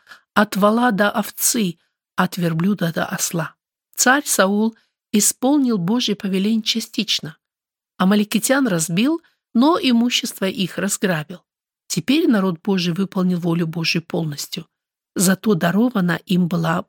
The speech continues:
Богом победа, мир, жизнь и возвышение. Насколько вы готовы полностью исполнять Божье повеление к вам?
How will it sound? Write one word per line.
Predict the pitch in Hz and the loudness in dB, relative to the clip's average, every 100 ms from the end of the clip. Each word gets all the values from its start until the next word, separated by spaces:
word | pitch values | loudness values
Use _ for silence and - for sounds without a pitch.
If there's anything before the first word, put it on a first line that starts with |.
| - | -4
Богом | 196 190 214 214 | 0 0 0 -2
победа, | 240 226 208 165 175 - | -2 0 -2 -2 -6 0
мир, | 185 226 208 - - | 2 2 0 -6 -6
жизнь | - 180 180 - _ _ | -2 0 -2 -8 _ _
и | 185 | -4
возвышение. | 170 165 180 - 180 170 165 - _ _ _ _ _ _ _ _ _ - | -2 -2 0 0 0 -4 -10 -14 _ _ _ _ _ _ _ _ _ 2
Насколько | 185 214 - - 285 320 - 247 | 4 4 2 2 2 2 0 0
вы | 220 175 269 | 2 2 2
готовы | 185 170 - 208 196 170 - _ _ _ | 0 -4 0 -2 0 -4 -6 _ _ _
полностью | - 262 269 214 - 190 | 2 4 4 0 -2 -4
исполнять | - - 175 180 190 - | -4 -2 -2 0 -2 -4
Божье | 170 170 - | -4 -2 -4
повеление | - - 170 165 170 | -6 -8 -4 -4 -4
к | - - | -8 -8
вам? | 165 | -8